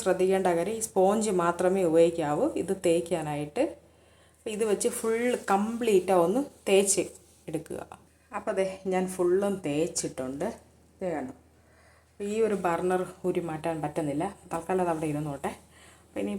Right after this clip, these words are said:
ബാക്കി കാര്യങ്ങളൊക്കെ ചെയ്യും. ഇനി ഇത് തുടച്ചെടുക്കണം. അതും ഇതേ സെയിം സാധനം കൊണ്ട് തന്നെയാണ് നമ്മളത് ഇത് തുടച്ച് ക്ലീൻ ആക്കുന്നത്. അപ്പോൾ നമ്മുടെ സ്പോഞ്ച് കഴുകി വൃത്തിയാക്കിയിട്ടുണ്ട്. ആ, ഇതിൽ വെള്ളമെല്ലാം പിഴിഞ്ഞ്, ദേ വെള്ളമെല്ലാം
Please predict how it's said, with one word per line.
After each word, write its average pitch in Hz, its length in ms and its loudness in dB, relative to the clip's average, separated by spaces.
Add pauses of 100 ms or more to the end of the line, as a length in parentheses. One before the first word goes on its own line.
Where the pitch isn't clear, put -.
ബാക്കി 214 280 2
കാര്യങ്ങളൊക്കെ 139 500 -4
ചെയ്യും. - 220 -12
ഇനി 240 120 4 (140)
ഇത് 196 120 4 (440)
തുടച്ചെടുക്കണം. 202 640 2 (480)
അതും 262 180 2 (200)
ഇതേ 214 200 4 (140)
സെയിം 196 180 0 (120)
സാധനം 175 320 0
കൊണ്ട് 165 220 -2
തന്നെയാണ് 156 340 -4
നമ്മളത് 156 320 -2 (240)
ഇത് 180 100 4 (100)
തുടച്ച് 160 380 -2
ക്ലീൻ 156 280 0
ആക്കുന്നത്. - 380 -16 (840)
അപ്പോൾ 214 180 -4
നമ്മുടെ 196 280 2
സ്പോഞ്ച് 185 540 4
കഴുകി 185 460 4
വൃത്തിയാക്കിയിട്ടുണ്ട്. 151 760 -2 (560)
ആ, 156 40 -2 (300)
ഇതിൽ 190 160 0 (140)
വെള്ളമെല്ലാം 180 600 4
പിഴിഞ്ഞ്, 180 320 2 (180)
ദേ 185 80 4 (180)
വെള്ളമെല്ലാം 175 400 4